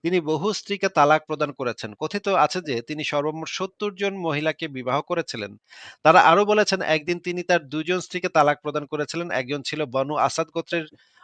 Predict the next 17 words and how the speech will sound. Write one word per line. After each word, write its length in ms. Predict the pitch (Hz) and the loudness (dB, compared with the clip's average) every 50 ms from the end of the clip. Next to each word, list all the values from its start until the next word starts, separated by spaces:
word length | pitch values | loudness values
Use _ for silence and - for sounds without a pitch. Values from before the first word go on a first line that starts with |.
| - - | -6 -2
অন্যজন 340 | - 151 156 165 156 170 160 156 | 0 2 2 2 2 0 0 0
বনু 260 | 139 147 156 160 175 | 0 -2 0 0 -2
ফাজারা 400 | 156 - 147 139 135 160 160 160 | 0 2 2 4 4 4 4 4
গোত্রের। 400 | 139 110 117 - - - 107 95 - _ _ _ _ _ _ _ _ - | 2 0 -6 -12 -10 -10 -10 -10 -12 _ _ _ _ _ _ _ _ 6
তারপর 260 | 160 175 180 - 208 202 | 6 6 6 4 0 0
তিনি 200 | - 214 202 208 | 0 -2 -2 2
তাদের 220 | 202 202 196 196 | 2 2 2 2
প্রত্যেকে 380 | - 190 190 - - 202 185 190 147 117 110 - | -2 -4 -6 -4 -4 -4 -2 -2 -4 -4 0 4
দশ 280 | 151 165 175 180 180 - - | 6 6 6 6 6 4 2
হাজার 320 | - - 196 208 220 214 208 185 - | 0 0 2 4 4 4 4 2 0
দিরহাম 540 | 180 190 190 147 - - 180 180 165 123 104 - _ _ _ _ _ _ _ _ _ _ _ | -2 -2 0 -2 -2 -4 -2 -2 -2 -4 -6 -12 _ _ _ _ _ _ _ _ _ _ _
ও 60 | 151 160 - | -8 -4 2
কয়েক 300 | - 160 160 165 165 156 | 6 6 6 6 4 2
বোতল 260 | 156 175 175 190 185 170 | -4 -6 -4 -4 -4 -4
মধু 280 | 139 123 127 143 - 185 | -6 -8 -8 -6 -8 -8
প্রদান 240 | 180 - 165 156 139 127 | -8 -4 -6 -6 -6 -6
করেছিলেন। 340 | - 120 - - 120 120 | -8 -10 -8 -10 -10 -12